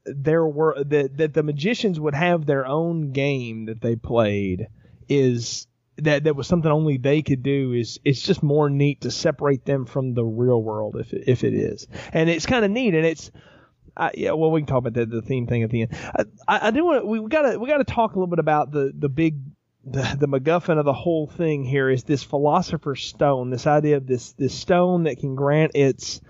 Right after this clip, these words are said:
uh, holder immortality, and, and that Snape would be after this to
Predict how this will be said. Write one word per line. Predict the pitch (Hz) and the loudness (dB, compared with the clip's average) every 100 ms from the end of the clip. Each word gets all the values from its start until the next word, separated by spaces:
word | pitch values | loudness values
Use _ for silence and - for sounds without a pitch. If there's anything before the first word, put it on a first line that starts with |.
| - - - _ | -20 -20 -20 _
uh, | 82 92 92 101 - | -2 -2 -2 -8 -14
holder | - - 175 175 156 151 | -6 -2 0 2 2 2
immortality, | 147 151 139 - 143 135 127 117 - 131 | 2 2 -2 -2 2 2 2 -2 -6 -6
and, | 117 117 117 - | -4 -4 -6 -2
and | 139 135 131 | 0 2 2
that | 135 131 123 - - - - | 2 2 0 -4 -12 -20 -20
Snape | - - 180 175 151 | -12 -2 0 0 0
would | 160 151 | -2 0
be | 156 | 2
after | 151 147 143 147 | 4 2 -2 -4
this | 135 139 131 - - | 0 2 0 -4 -10
to | - 135 | -2 0